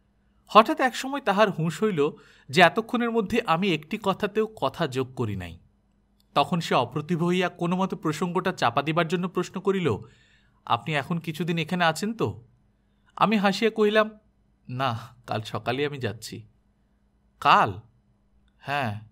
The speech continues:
কালই। কিন্তু আপনার দেহ তো এখনো সবল হয়নি, অসুখটা একেবারে সেরেছে বলে কি আপনার মনে হচ্ছে?" বলিলাম,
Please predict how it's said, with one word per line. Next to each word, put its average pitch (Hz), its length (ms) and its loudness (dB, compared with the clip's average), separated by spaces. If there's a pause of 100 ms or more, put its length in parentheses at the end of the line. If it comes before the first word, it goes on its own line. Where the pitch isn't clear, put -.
(200)
কালই। 113 360 -4 (920)
কিন্তু 190 220 0
আপনার 185 280 2
দেহ 185 200 6
তো 208 120 0
এখনো 202 260 -2
সবল 190 360 2
হয়নি, 117 340 -2 (560)
অসুখটা 151 440 0
একেবারে 196 340 0
সেরেছে 170 360 0
বলে 202 180 2
কি 220 100 -2
আপনার 240 200 -4
মনে 233 200 0
হচ্ছে?" 160 460 -4 (800)
বলিলাম, 208 400 2